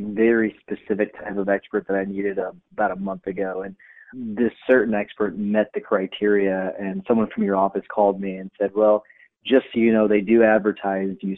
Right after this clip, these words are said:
still wanna talk to them?" In that case, I did, but it is something that you all do pay a lot of attention to.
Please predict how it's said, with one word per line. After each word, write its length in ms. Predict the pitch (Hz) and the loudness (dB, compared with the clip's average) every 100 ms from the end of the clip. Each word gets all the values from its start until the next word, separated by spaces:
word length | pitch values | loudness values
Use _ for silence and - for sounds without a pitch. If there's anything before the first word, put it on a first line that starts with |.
| _ | _
still 160 | 110 | -2
wanna 180 | 101 92 | -2 -2
talk 340 | - 113 110 - | 0 2 2 -2
to 60 | |
them?" 240 | 92 92 82 | -8 -6 0
In 100 | 117 | 4
that 180 | 127 117 | 4 4
case, 180 | 110 98 | 0 0
I 100 | - | -6
did, 320 | 92 113 104 | 0 2 2
but 180 | 98 92 _ - - | 0 -4 _ -20 0
it 60 | 120 | 4
is 100 | 131 | 4
something 240 | - 113 107 | 4 2 2
that 80 | 104 | 2
you 220 | 107 107 | 2 2
all 100 | 104 | 2
do 240 | 92 107 | 2 0
pay 200 | 101 104 | 0 -2
a 60 | 95 | -2
lot 260 | 92 98 | 0 0
of 80 | 92 | -2
attention 300 | - - - 190 | -8 -12 -10 -10
to. 120 | - | -12